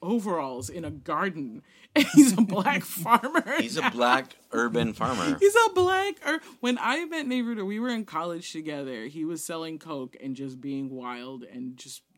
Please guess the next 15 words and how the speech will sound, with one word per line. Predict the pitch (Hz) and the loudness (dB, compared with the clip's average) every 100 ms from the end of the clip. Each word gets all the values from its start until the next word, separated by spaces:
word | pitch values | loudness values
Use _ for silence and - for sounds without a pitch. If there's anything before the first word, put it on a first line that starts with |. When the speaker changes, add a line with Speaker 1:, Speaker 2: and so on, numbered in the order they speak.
| - | -14
Speaker 1:
generally | 147 135 135 139 131 | -10 -8 -8 -8 -8
in | 127 | -8
and | 131 | -8
out | 127 | -10
of | 131 | -12
jail | 127 127 127 | -12 -12 -12
and | 127 131 _ | -14 -16 _
just | _ - | _ -20
being | - 127 | -16 -14
destructive. | - - 98 - 98 _ _ _ 175 | -14 -16 -18 -20 -20 _ _ _ -6
Now | 180 214 | -2 0
he's | 240 | 0
a | 196 | -2
black | 151 131 127 | -4 -4 -6
farmer. | - 95 64 | -10 -20 -20